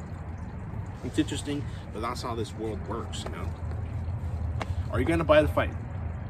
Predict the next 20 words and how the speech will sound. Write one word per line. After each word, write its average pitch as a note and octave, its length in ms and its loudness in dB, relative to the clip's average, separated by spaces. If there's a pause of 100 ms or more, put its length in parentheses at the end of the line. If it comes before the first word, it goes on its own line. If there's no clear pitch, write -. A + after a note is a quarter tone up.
(680)
Most A#2+ 220 -2
likely G2+ 280 0
not, F2 260 -2
people F#2 240 -2
listening E2+ 340 -2
to - 60 -4 (180)
this. - 140 -2 (1500)
Will B2+ 160 6
I D3 100 8
buy D3+ 200 8
the B2 80 0
fight? A2 280 -2 (380)
No. - 160 -4 (1500)
Do C3+ 80 6
I C3+ 80 10
know D3+ 140 4
Mayweather's C3 440 4
gonna A2+ 180 2
win? F#2+ 300 0
Yes. - 200 -4